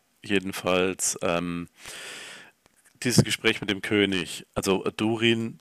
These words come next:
der Vierte spricht mit Durin der Vier-, der, der Dritte und, ähm, der hat dann <clears throat>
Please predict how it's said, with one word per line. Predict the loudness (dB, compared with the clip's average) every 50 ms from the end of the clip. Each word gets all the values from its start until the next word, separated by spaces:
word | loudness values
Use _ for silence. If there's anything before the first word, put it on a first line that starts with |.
| _
der | -4 -4
Vierte | 0 2 2 2 4 4 4 4 4
spricht | 2 -2 -4 -4 -6 -6 -6
mit | -6 -4 -4
Durin | -4 -2 -2 -2 -2
der | -2 -4
Vier-, | -4 -6 -8 -8 _ _
der, | -4 -2 -2 -2 -2 _ _ -8
der | -6 -6
Dritte | -4 -2 -4 -2 0 0 0 0 0 -4 -10 _ _ _ _ _ _
und, | -6 -6 -4 -4 -4 -6 -4 -4 -2
ähm, | -2 -2 -2 -2 -4 -6 -8 -10 -12 -18 -18 -16 -14 -14 -14 -14 -16 -18 -20 _ _ _ -20 -20 _ _ _ 6
der | 8 8 10 8 8 6 2
hat | -2 -8 -8 -6
dann | -4 -4 -2 -2 -4 -6 -8 _ _ 4
<clears throat> | 4 6 8 8 10 8 8 6 4